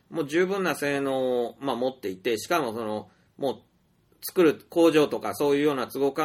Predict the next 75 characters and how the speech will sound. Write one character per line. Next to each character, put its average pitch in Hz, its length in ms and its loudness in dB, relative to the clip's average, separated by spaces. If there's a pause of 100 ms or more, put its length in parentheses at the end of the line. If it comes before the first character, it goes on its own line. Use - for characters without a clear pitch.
(120)
え 165 80 2
る 160 80 -4
と、 170 140 0
も 131 180 -2
う 110 60 -10
し-、 156 300 -8
新 170 360 2
し 180 60 -2
い 190 60 -2
の 139 60 0
に 117 60 -2
し 131 120 -6
な 135 120 0
い 117 60 0
で 104 80 -2
古 143 220 -2
い - 20 -2
の 117 80 -4
を 101 40 -6
使 120 200 -2
い 113 80 0
続 123 160 -14
け - 100 -6
た 92 100 -10
方 95 120 -6
が 90 100 -8
い 98 100 -8
い - 20 -12
っ - 20 -16
て - 280 -18 (380)
い 240 140 -4
う 302 100 2
の 214 140 2
は 208 260 2
す 170 140 -2
ご 165 140 4
く 101 280 -8 (440)
理 180 160 2
に 127 120 0
か 123 140 -2
な 113 120 0
っ 101 80 -20
て 85 100 -10
い - 60 -10
た 76 120 -12
と 65 100 -20
思 60 140 -20
う。 - 40 -20 (540)
あ 302 140 4
と 175 160 2
日 156 140 2
本 254 240 2
刀 233 240 4
と 214 120 -2
か 110 100 -4
で 73 100 -8
す - 100 -16
よ。 - 100 -18 (500)
日 202 260 0
本 294 260 2
刀 294 220 -2
と 277 160 -4
か、 127 480 0 (260)
そ 143 140 -6
の 131 100 -6
竹 151 320 0
槍 165 260 4
っ - 40 -2
て 160 200 -6
い 151 80 -2
う 147 60 -6
の 92 180 -10
は、 98 360 -6 (500)
も 196 140 -2
う 120 220 -2